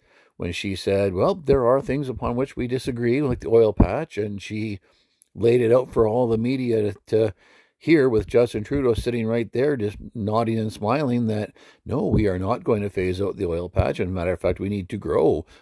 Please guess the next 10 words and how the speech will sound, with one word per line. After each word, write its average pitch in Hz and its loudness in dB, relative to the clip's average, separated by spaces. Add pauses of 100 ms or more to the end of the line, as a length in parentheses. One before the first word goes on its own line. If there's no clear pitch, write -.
(140)
oil 92 0
and 90 -4
gas 87 -2
jobs." 98 -2
And 98 -4
she 123 -4
let 123 4
him 120 0
have 117 -2
it. - -4